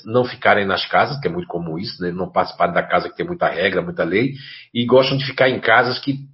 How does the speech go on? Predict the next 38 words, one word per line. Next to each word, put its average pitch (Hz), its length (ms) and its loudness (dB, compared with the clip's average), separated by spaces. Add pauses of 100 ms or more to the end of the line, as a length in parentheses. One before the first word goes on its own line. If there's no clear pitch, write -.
pode 139 340 2
tudo, 143 400 2
pode 120 220 0
fazer 113 320 -4
tudo, 127 280 -4
pode 117 220 0
receber 101 460 -4
tudo. 135 280 -4 (360)
Aí 113 180 4
eu 147 80 6
já 190 320 4
conheci, 135 720 2
eu 110 300 -2
vou 104 120 -4
ter 104 120 -14
que - 80 -20
citar, 104 340 -2
não 117 100 -2
é 101 60 2
daqui, 95 340 -6
né, 92 200 -8
de, 107 240 -18
de, - 320 -20
de - 80 -20
Santa - 160 -16
Catarina, 101 440 -6
mas 104 160 -6
em 98 80 -16
Pernambuco, 107 540 -8 (480)
houve 107 160 4
uma 110 220 4
coisa 107 240 4
muito 104 140 -2
desagradável, 101 600 4
que - 100 -14
um 104 60 -6
médium 92 360 0
otimista, 98 600 -4